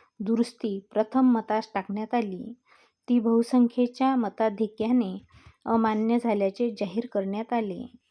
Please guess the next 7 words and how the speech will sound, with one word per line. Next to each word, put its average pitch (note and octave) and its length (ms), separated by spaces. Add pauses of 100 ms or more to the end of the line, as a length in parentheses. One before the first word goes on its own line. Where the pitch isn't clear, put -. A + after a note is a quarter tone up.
(320)
सेनापतीने B3 880 (100)
त्यानंतर A#3+ 600 (320)
आपला A#3+ 360
स्वतःचा A3+ 540
प्रस्ताव A#3 480
मतास A3 460
टाकला. A#3 440